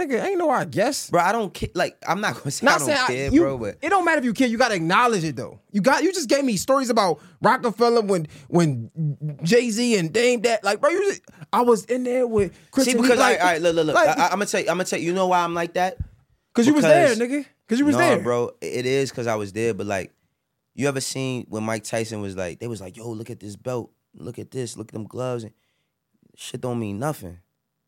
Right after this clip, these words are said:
Speaker 2: That shit don't mean nothing, bro. And I'm not saying that to diminish my accomplishments, 'cause I have a ton of accomplishments, but, bro, remember I was saying when we first started,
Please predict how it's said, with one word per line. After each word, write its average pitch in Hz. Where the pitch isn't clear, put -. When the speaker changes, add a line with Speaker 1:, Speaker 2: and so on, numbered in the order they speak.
Speaker 2:
That 107
shit 131
don't 117
mean 107
nothing, 151
bro. 120
And 123
I'm 156
not 156
saying 143
that 135
to 131
diminish 117
my 107
accomplishments, 120
'cause 107
I 107
have 113
a 80
ton 127
of 110
accomplishments, -
but, 92
bro, 95
remember 147
I 147
was 139
saying 135
when 110
we 117
first 117
started, 110